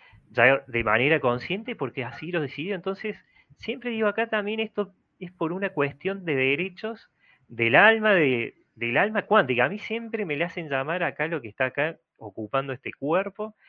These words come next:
el alma cuántica, que es un desprendimiento de nuestro verdadero ser, de nuestro yo superior. Entonces,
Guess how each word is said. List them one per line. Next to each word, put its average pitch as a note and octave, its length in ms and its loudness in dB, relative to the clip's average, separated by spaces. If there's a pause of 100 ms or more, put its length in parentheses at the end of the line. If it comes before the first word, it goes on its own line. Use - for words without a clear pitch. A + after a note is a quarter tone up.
(180)
el G#2+ 180 -4
alma C#3 280 0
cuántica, F3+ 600 0
que C3+ 100 -2
es C3+ 60 -8
un C#3 160 -10
desprendimiento B2 920 -6
de C3+ 80 -4
nuestro A2+ 280 -6
verdadero A2 500 -2
ser, C3 240 -4
de G#2+ 140 -6
nuestro G#2 240 -10
yo A#2 120 -10
superior. A#2 540 -6 (640)
Entonces, C3+ 640 -2